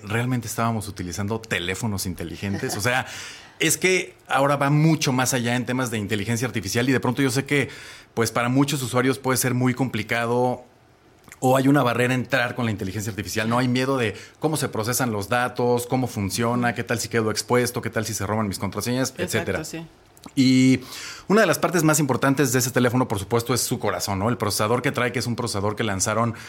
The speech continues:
Speaker 1: a finales del año pasado, es el procesador más potente que hay en términos no solamente de rendimiento en cuanto a poder de procesamiento, en términos de capacidades gráficas,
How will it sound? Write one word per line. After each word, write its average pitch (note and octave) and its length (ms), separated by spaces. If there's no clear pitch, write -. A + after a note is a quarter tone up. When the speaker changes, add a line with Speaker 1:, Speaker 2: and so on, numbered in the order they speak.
Speaker 1:
a - 80
finales A#2+ 340
del A2 100
año A#2 180
pasado, A2+ 400
es A#2 280
el G#2+ 160
procesador G2+ 560
más A#2+ 260
potente A2 460
que G#2+ 100
hay G#2+ 160
en G#2+ 100
términos A#2+ 520
no A#2+ 120
solamente C3 800
de G#2+ 160
rendimiento A#2+ 800
en B2+ 80
cuanto G#2 280
a G2 120
poder G#2+ 260
de - 80
procesamiento, A2+ 840
en G2+ 140
términos A#2 480
de F#2+ 400
capacidades A2 520
gráficas, B2 680